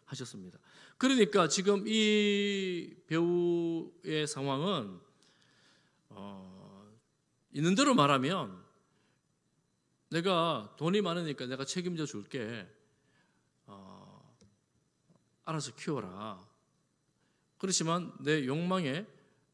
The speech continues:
도구였다라는 말은 하지 않습니다. 여러분 이런 관계가 참 많이 있습니다. 이것이 세상의 방식이죠.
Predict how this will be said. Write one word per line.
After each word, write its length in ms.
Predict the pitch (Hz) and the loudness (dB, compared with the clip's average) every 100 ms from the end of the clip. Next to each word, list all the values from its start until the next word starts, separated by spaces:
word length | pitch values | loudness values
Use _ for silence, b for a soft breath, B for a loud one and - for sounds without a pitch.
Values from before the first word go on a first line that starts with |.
| _ _ | _ _
도구였다라는 640 | - 151 180 151 127 120 110 | -6 2 4 4 -2 -4 -4
말은 240 | 113 139 | -2 0
하지 160 | 135 107 | 0 -4
않습니다. 480 | 101 - 104 101 - _ _ _ _ _ _ _ b b b | -8 -10 -10 -10 -14 _ _ _ _ _ _ _ b b b
여러분 220 | 202 190 | 4 4
이런 160 | 220 240 | 4 4
관계가 320 | 196 165 139 | 4 2 -2
참 160 | - 123 | -4 -6
많이 260 | 107 123 | -6 -6
있습니다. 340 | 107 - 95 98 - _ b b b - | -8 -12 -16 -18 -20 _ b b b -4
이것이 260 | 180 185 | 0 0
세상의 380 | - 151 160 139 | -2 -2 -2 -2
방식이죠. 520 | 123 123 120 95 85 | -4 -8 -10 -16 -20